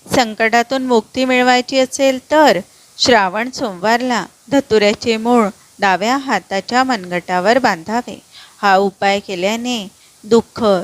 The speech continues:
संकटे दूर होतात. श्रावण महिना हा महादेव आणि माता पार्वती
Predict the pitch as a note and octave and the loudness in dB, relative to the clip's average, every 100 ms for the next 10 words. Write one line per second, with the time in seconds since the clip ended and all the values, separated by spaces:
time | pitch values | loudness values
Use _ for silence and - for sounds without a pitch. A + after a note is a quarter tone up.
0 | G3+ - A3+ G#3 G3+ G3 A3+ B3 G#3+ G3+ | -6 -6 -4 -2 -4 -2 0 0 2 2
1 | B3 - A#3 - E3 - _ _ _ _ | 0 -2 -6 -6 -8 -8 _ _ _ _
2 | - G#3 F3+ F#3 F#3 F#3 F#3 F#3+ G3+ G#3 | -2 0 0 -2 -6 -8 -8 -6 -8 -6
3 | A#3 B3+ A3+ F#3+ _ _ _ _ - A#3+ | -2 0 0 -6 _ _ _ _ -4 0
4 | B3 C4 C#4+ C4 - A3 A#3+ C#4+ D#4+ _ | 2 2 0 -2 -2 -2 -2 -4 -8 _
5 | _ _ _ G#3+ G3+ - C4 C#4 A#3+ G3+ | _ _ _ -2 -2 0 -2 -2 -2 -4
6 | A#3 - C4+ A3 | -6 -6 -8 -8